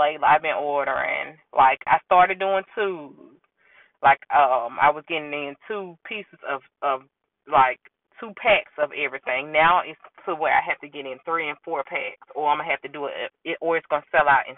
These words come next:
seconds. And so, so it don't do that and make customers feel frustrated with me. I started ordering more packs 'cause I've been reading cus-, you know, comments from customers saying, you know, they sick of trying to order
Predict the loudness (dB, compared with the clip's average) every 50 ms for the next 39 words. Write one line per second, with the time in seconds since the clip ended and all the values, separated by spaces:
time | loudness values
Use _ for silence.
0 | _ -8 -6 -6 -6 -10 -16 -20 -20 _ _ _ _ _ _ -20 -20 -20 -20 -20
1 | -20 -8 -6 -6 -6 2 4 4 4 4 2 2 6 6 6 6 6 0 0 2
2 | 2 2 2 0 -2 -6 -10 -10 -6 -4 -4 -4 -4 -4 -6 -8 -4 -2 -4 -4
3 | -4 _ _ -2 -2 -2 -2 -2 -6 -10 -10 -6 -4 -2 0 0 0 -2 -2 2
4 | 4 4 4 4 0 -2 2 4 6 6 4 2 -2 -8 -10 -8 -6 -6 -6 -8
5 | -10 -12 -10 -10 -4 0 2 2 2 2 0 _ 0 0 0 0 -2 -4 -4 -4
6 | -4 -4 -4 -4 -4 -6 -6 -8 -6 -6 -6 -6 -6 -10 -16 -2 2 4 4 4
7 | 2 0 -4 -4 -6 -8 -10 -10 -12 0 2 4 4 4 2 _ -10 -6 -2 0
8 | 0 0 2 2 2 2 0 -2 -6 -10 -2 0 0 0 0 -4 -8 -2 0 0
9 | 0 0 -2 -4 -2 0 0 2 0 0 -2 -6 _ -6 -4 -4 -6 -6 -2 0
10 | 0 0 0 -2 -6 -8 -6 -6 -6 -6